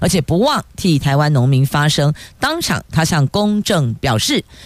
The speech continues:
台湾果农放心种，上海市民安心吃啊。是啊，而且蒋万安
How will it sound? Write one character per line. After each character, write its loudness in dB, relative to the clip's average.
台 0
湾 0
果 0
农 -2
放 -4
心 0
种， -2
上 0
海 0
市 0
民 0
安 2
心 2
吃 -2
啊。 0
是 -4
啊， 0
而 0
且 0
蒋 -2
万 0
安 0